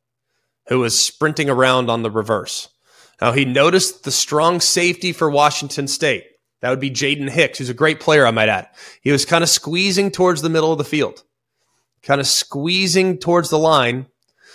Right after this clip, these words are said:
So he didn't hand the ball to Johnson. He pitched it to Odunze,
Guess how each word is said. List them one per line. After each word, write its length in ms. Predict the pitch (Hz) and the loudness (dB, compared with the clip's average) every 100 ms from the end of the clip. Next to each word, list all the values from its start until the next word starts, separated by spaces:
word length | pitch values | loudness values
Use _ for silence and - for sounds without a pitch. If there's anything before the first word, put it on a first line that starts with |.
| _ | _
So 240 | - 143 | -4 0
he 80 | 131 | 0
didn't 360 | 120 165 214 185 | 0 0 0 0
hand 220 | 165 151 | 2 2
the 60 | 123 | 4
ball 220 | 123 117 | 4 4
to 80 | 107 | 2
Johnson. 580 | 113 107 101 120 135 - _ _ _ _ | -2 -2 -4 -6 -8 -14 _ _ _ _
He 140 | - 147 | -6 -6
pitched 380 | - 190 - | 2 0 2
it 140 | 185 - | -6 -2
to 160 | 165 | 2
Odunze, 800 | 147 127 139 202 160 127 120 117 | 2 2 2 0 2 2 2 -2